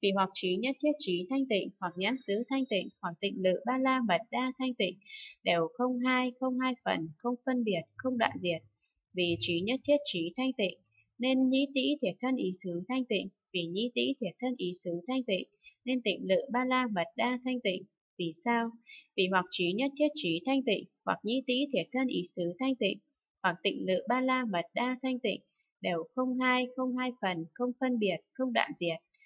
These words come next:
Này thiện hiện, vì trí nhất thiết trí thanh tịnh nên sắc xứ thanh tịnh. Vì sắc xứ thanh tịnh nên tịnh lự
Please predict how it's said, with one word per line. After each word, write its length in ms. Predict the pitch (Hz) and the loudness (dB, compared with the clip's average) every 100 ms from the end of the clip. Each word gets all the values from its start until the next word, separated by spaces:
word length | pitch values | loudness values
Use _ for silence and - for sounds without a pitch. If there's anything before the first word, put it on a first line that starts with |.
| - - - | -20 -18 -4
Này 300 | 196 180 175 | 2 2 2
thiện 180 | 214 196 | 0 0
hiện, 300 | 202 196 - - | 2 0 0 -2
vì 200 | 180 175 | -2 -2
trí 220 | - 175 | -2 -2
nhất 200 | 190 262 277 | 0 -2 2
thiết 100 | 294 294 | 0 0
trí 260 | 196 175 175 | -2 -2 0
thanh 160 | 269 | 0
tịnh 240 | 262 190 - | 2 0 -2
nên 200 | 220 262 | -4 -2
sắc 240 | 262 294 - | 0 -4 -2
xứ 140 | 185 170 196 | -2 -2 -2
thanh 160 | 269 | -2
tịnh. 240 | 254 202 - _ - - _ | 0 -2 -4 _ -20 -20 _
Vì 220 | 180 170 170 | 0 0 0
sắc 120 | 254 277 - | -2 -4 -2
xứ 60 | 180 202 | -2 0
thanh 160 | 269 262 | -2 0
tịnh 240 | 208 - _ | -2 -4 _
nên 140 | 254 254 | -4 -2
tịnh 160 | 190 - | -2 -2
lự 220 | 175 170 | -2 -2